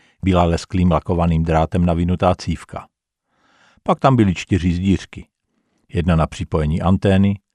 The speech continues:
druhá na připojení uzemnění a další dvě na sluchátka. A potom to nejdůležitější. Germaniová dioda za korun čtyřicet. Taková malá pětimilimetrová skleněná součástka z rožnovské Tesly,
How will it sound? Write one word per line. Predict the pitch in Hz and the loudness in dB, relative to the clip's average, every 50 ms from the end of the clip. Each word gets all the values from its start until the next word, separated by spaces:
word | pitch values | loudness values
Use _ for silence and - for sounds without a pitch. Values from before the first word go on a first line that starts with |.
| _ _ _ _ | _ _ _ _
druhá | - 95 87 76 80 82 | -4 -2 0 0 0 0
na | 80 76 | 0 -2
připojení | - - - 92 - - 87 80 78 76 82 | -4 -6 -10 -10 -6 -4 -4 -4 -2 -4 -4
uzemnění | - 98 95 101 107 107 110 104 104 107 107 107 110 - _ _ _ _ _ _ _ | -4 -2 0 2 4 4 4 4 4 2 0 0 -2 -6 _ _ _ _ _ _ _
a | - 139 | -8 -2
další | 139 151 160 - - 165 | -2 0 0 -2 -2 -4
dvě | 151 147 147 135 | -2 -2 0 0
na | 127 | -2
sluchátka. | - - - 82 - - 78 69 - - - - - - _ _ _ _ _ _ _ _ _ _ _ _ _ _ - | -4 -4 -6 -8 -6 -6 -6 -8 -8 -10 -12 -14 -14 -16 _ _ _ _ _ _ _ _ _ _ _ _ _ _ -16
A | - | -8
potom | - - 95 - - 95 98 104 107 117 120 - _ _ | -2 -2 -2 2 2 2 2 2 2 -2 -6 -12 _ _
to | - 127 | -4 0
nejdůležitější. | 135 123 107 90 87 85 76 73 - 82 - - - - - - - - - _ _ _ _ _ _ _ _ _ _ | 2 2 4 4 2 0 0 -2 -4 -8 -12 -10 -10 -10 -10 -10 -14 -18 -20 _ _ _ _ _ _ _ _ _ _
Germaniová | - 101 85 87 90 87 85 87 87 85 80 90 82 80 | -8 -6 -2 0 0 2 2 2 2 2 2 2 0 0
dioda | 82 90 90 87 92 101 101 107 104 - _ - | 0 0 0 2 2 2 0 0 -2 -8 _ -8
za | - 82 | -8 -6
korun | - - 95 90 101 113 | -2 0 2 2 4 2
čtyřicet. | 107 - - - 110 90 80 - - 64 - - - - _ _ _ _ _ _ _ _ _ _ _ _ _ _ - | 2 0 -2 0 0 0 0 -4 -8 -16 -16 -16 -20 -20 _ _ _ _ _ _ _ _ _ _ _ _ _ _ -10
Taková | - 190 - - 131 107 92 | -10 -4 2 4 4 6 6
malá | 92 98 104 113 123 123 | 6 6 4 4 4 2
pětimilimetrová | 120 - 123 104 - 123 120 120 117 120 123 117 110 - 113 117 113 110 104 | 0 0 -2 -2 0 0 0 0 2 0 0 0 0 0 2 2 4 4 2
skleněná | - - - 110 110 110 110 110 107 | 2 0 0 2 2 4 4 2 2
součástka | - - 107 95 - - 110 104 - - - 117 101 | 0 0 -2 -2 0 0 -2 -2 -2 -4 -6 -4 0
z | 101 | 0
rožnovské | 107 107 101 98 113 107 - - - - 120 101 | 0 0 0 0 0 -2 -2 -4 -4 -2 -2 -2
Tesly, | - 113 - - - 117 107 110 | -2 -4 -6 -6 -2 -2 -2 -2